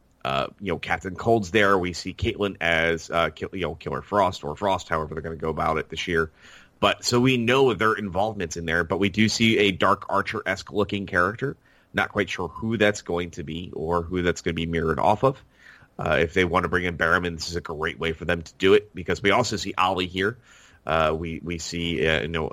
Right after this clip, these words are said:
a, a, an S S version of the Flash and Supergirl. So this is a little, I think they're gonna take from that whole idea, mix a little bit of the Crime Syndicate,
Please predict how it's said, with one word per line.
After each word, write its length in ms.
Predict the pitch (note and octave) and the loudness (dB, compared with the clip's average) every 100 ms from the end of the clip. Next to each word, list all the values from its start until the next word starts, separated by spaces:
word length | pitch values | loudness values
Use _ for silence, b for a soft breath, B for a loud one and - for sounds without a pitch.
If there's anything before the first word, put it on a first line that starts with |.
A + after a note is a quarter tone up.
| - | -6
a, 140 | D#2+ - _ - | -6 -8 _ -6
a, 160 | E2+ D#2+ _ - | -4 -4 _ -6
an 120 | F2+ | -2
S 200 | G2 - | -2 -2
S 120 | F2 | -4
version 320 | - E2+ D#2+ E2 | 0 -2 0 -2
of 120 | - | -4
the 80 | D#2+ | -6
Flash 460 | E2+ E2 D#2+ - | 0 2 2 -2
and 200 | E2 E2 | -6 -6
Supergirl. 540 | - B2+ G#2 E2+ E2 F#2 B B B - | -4 -2 -2 0 -2 -4 B B B -4
So 320 | A2+ G#2 G2 | 2 4 4
this 240 | A#2 F3 | 2 2
is 140 | A3+ F#3 | 2 0
a 40 | |
little, 500 | C#3+ C3+ C3+ C3+ A2+ - | 4 6 8 6 4 -2
I 140 | G#2 | 0
think 180 | D3 D3 | 0 2
they're 140 | C3+ | 2
gonna 240 | C#3+ C3+ A2 | 2 2 0
take 320 | - C3+ - | 0 -2 -2
from 540 | - A2+ G#2 F#2+ F#2 _ - | -6 0 0 -2 -8 _ -4
that 240 | G#2+ - | -2 0
whole 440 | G2+ G2 F#2+ F2+ _ - | -2 -4 -4 -8 _ -6
idea, 500 | G2 G2 G2 F#2 F2+ | -4 0 2 2 0
mix 240 | G#2+ C3+ | -2 -2
a 60 | E3 | -2
little 220 | A#2+ A2+ | -2 -2
bit 100 | G2 | -2
of 80 | F#2 | -4
the 60 | - | -4
Crime 320 | - G#2 A2 | 0 0 0
Syndicate, 560 | - A2+ G#2 G#2+ G2+ | -4 -2 0 2 0